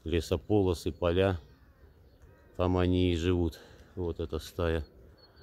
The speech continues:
опускается вниз. Вот большая куча, они и опускаются. А вон те, те молодцы.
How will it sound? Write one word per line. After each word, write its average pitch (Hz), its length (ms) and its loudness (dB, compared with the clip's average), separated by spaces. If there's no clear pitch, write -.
опускается 82 800 -2
вниз. 78 460 -4
Вот 85 160 -6
большая 85 540 2
куча, 78 340 -4
они 85 240 0
и - 20 0
опускаются. 82 840 0
А 87 80 -10
вон 92 320 -6
те, 92 340 0
те 104 200 0
молодцы. 92 680 0